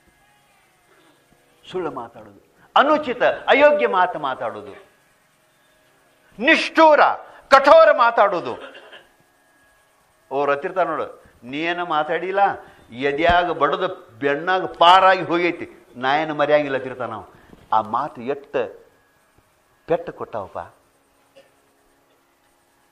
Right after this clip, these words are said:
ಪೈಶೂನ್ಯತೆ, ಚಾಡಿ ಹೇಳೋದು.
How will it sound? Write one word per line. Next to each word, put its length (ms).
ಪೈಶೂನ್ಯತೆ, 960
ಚಾಡಿ 340
ಹೇಳೋದು. 640